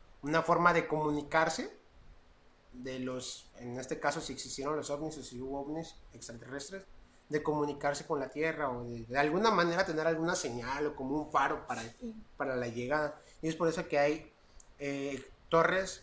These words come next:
Speaker 1: de esas maneras en diferentes puntos del,
Speaker 2: Yo me
Speaker 1: del
Speaker 2: imagino
Speaker 1: planeta.
Speaker 2: que la construcción igual de esas pirámides es algo muy inteligente y muy bien pensado. No creo que nada más hayan dicho, "Ah, va a ser triangular porque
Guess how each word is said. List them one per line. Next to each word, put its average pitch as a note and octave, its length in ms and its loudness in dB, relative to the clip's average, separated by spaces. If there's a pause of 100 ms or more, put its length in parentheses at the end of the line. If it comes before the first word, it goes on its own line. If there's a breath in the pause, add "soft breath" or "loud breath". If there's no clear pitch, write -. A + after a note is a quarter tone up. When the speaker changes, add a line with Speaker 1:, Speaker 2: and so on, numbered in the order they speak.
(160)
Speaker 1:
de C3 140 -8
esas D3+ 180 -6
maneras D3 540 0
en C3+ 80 -6
diferentes B2+ 480 -8
puntos C3 600 -10
del, G#2 200 -16 (180)
Speaker 2:
Yo C#4 120 2
me C#4+ 60 2
Speaker 1:
del E4 80 4
Speaker 2:
imagino C#4 460 2
Speaker 1:
planeta. - 20 -8
Speaker 2:
que B3 240 2
la A3 200 2
construcción A#3 680 -2
igual A#3 300 4
de A#3 220 4
esas B3 260 -2
pirámides A3 680 0
es A3+ 400 -2 (100)
algo B3 460 4
muy A3+ 300 0
inteligente A3+ 600 -2
y A3+ 100 2
muy A3+ 180 2
bien A#3 220 0
pensado. G#3 360 -2
No F#3+ 140 -4
creo A#3+ 180 -2
que A#3+ 100 0
nada G#3 220 2
más G#3+ 220 0
hayan A3 200 0
dicho, A3 200 0
"Ah, D#4+ 120 6
va F4 80 8
a F4 40 4
ser F4 220 -2
triangular B3 520 4
porque A#3 460 -4